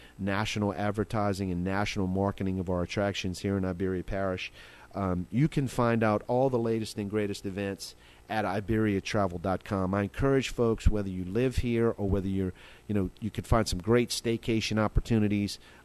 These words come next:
lists of events of what's going on here in our community, and there are events happening just about every week, just about every weekend here,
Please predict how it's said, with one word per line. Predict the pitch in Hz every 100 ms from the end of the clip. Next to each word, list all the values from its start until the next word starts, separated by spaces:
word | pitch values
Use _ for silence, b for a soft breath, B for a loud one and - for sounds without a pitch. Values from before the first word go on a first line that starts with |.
| 98
lists | 110 131 -
of | 117 104
events | 92 107 107 -
of | 92
what's | 107 -
going | 107 104 98
on | 101 95
here | 104
in | 104
our | 98
community, | - 101 104 98 98
and | 98
there | 107 120
are |
events | 95 104 98
happening | 110 101 92 90
just | - 135 -
about | 95 92
every | 107 101 92
week, | 104 101 -
just | - 98
about | 98 95
every | 92
weekend | 92 107 - 92 90
here, | 101 95